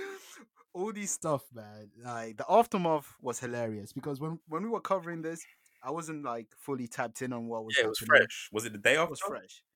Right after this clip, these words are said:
Speaker 2: Day of?
Speaker 1: It was the day after. But remember, like, when it was happening, I was asleep. I
Speaker 2: Oh,
Speaker 1: woke
Speaker 2: yeah.
Speaker 1: up, madness.
Speaker 2: <laughs>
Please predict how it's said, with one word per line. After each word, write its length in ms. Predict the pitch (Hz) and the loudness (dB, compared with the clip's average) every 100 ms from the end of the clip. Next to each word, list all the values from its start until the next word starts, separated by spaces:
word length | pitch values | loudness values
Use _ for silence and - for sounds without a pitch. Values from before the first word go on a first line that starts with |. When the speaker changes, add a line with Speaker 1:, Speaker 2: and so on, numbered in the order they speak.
| _ | _
Speaker 2:
Day 160 | - 117 | 4 6
of? 260 | 131 170 156 | 6 2 0
Speaker 1:
It 60 | 185 | 8
was 140 | 233 | 8
the 60 | 220 | 8
day 160 | 190 185 | 4 4
after. 360 | 165 156 - | 4 0 -8
But 140 | 117 175 | 8 8
remember, 320 | 202 220 156 | 8 8 8
like, 280 | 135 120 127 | 8 4 2
when 180 | 151 170 | 2 4
it 60 | |
was 120 | 165 | 2
happening, 380 | 156 165 170 160 | 4 4 4 0
I 80 | 143 | 4
was 140 | 143 | 4
asleep. 580 | 131 123 - 147 143 135 | 2 -4 0 2 2 0
I 40 | 117 | -2
Speaker 2:
Oh, 100 | 120 | 2
Speaker 1:
woke 160 | 143 113 | 2 4
Speaker 2:
yeah. 80 | 135 | 2
Speaker 1:
up, 60 | 139 - | 0 -2
madness. 420 | 120 131 143 131 | -2 2 0 2
Speaker 2:
<laughs> 60 | 392 | 0